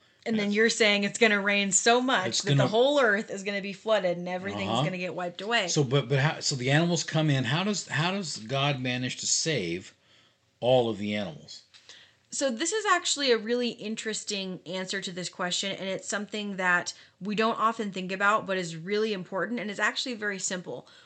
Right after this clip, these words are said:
Speaker 1: which is that God didn't say to take one of every single specific type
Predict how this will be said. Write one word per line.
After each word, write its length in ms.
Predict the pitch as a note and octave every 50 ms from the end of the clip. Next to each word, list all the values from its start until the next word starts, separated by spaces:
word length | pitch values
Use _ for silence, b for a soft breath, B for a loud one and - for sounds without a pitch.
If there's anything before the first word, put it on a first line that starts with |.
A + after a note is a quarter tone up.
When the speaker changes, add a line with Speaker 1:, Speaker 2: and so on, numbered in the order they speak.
| B B B
Speaker 1:
which 240 | F#3+ A3 A#3+ A#3 A#3+
is 160 | A#3+ A3+ G#3
that 340 | - A3 G#3 G3+ G3 F#3 B B B B B B _ _ _ _ _ _ _ _ _ _ - - - - G3 F3+
God 340 | - B3 B3 C4 D4+ D#4+ C4+
didn't 260 | D4+ D4+ C#4 C4+ A3+
say 340 | - - - A3 G#3+ G#3+ A3+
to 160 | A3 - G#3+
take 520 | G3 - - A3 G#3+ G#3 - - - - b b b b b _ _ _ _ _ _ _ _ _ _ _
one 460 | A3 F#3+ F3+ G#3+ A3+ A3+ A3+ A3+ A3+ - -
of 200 | A3 G3+ F3 - _
every 340 | G#3+ A3 A3+ G#3 G3+ A3+ G#3+
single 640 | G3+ - - A3 G#3+ G#3+ G3+ G3+ G3 G3 F#3+ F#3+ F#3+ _ _ _ _ _ _ _
specific 1200 | - - - - - - A3 G3+ - - - - - B3+ B3 B3 B3 A3+ A3+ - - - - - _ _ _ _ _ _ _ _ _ _ _ _ _ _
type 380 | - - G#3 G#3+ G#3 G#3 -